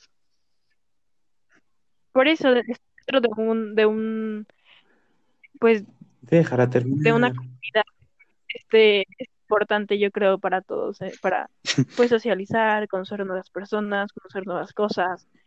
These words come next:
Speaker 1: este, y, pues, no tengan miedo de hacer nada, o sea, de verdad, si se quieren meter a clases de baile, métanse a clases de baile, si quieren pintar, métanse a pintar, o sea, yo creo que la enseñanza que les puedo dar,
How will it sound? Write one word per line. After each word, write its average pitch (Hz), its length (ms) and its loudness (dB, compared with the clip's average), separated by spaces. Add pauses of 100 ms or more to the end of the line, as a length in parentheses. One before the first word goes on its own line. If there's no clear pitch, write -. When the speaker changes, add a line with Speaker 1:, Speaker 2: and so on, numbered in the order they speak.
(340)
Speaker 1:
este, 196 760 -4
y, 226 60 -4
pues, 208 240 -2 (380)
no 233 180 -4
tengan 226 340 0
miedo 226 320 0
de 185 140 -2
hacer 208 340 -6
nada, 196 260 -4
o - 60 -10
sea, 214 120 -8 (100)
de 196 120 -10
verdad, 196 200 0
si - 100 -12
se 208 100 -6
quieren 208 180 0
meter 196 240 -2
a 190 80 -2
clases - 280 -12
de - 120 -20
baile, 208 240 0
métanse 196 320 -12
a 190 40 -16
clases 202 280 -16
de 185 80 -12
baile, 185 320 -8 (200)
si 208 80 -20
quieren 196 340 -8 (560)
pintar, 208 500 0
métanse - 340 -20
a - 20 -18
pintar, 196 420 -10 (140)
o 208 120 -10
sea, 196 480 2
yo 196 120 -2
creo 214 120 -6
que 208 240 -2 (1400)
la 226 180 2
enseñanza 220 440 -2
que 226 200 4
les 190 160 -2
puedo 226 260 4
dar, 254 240 4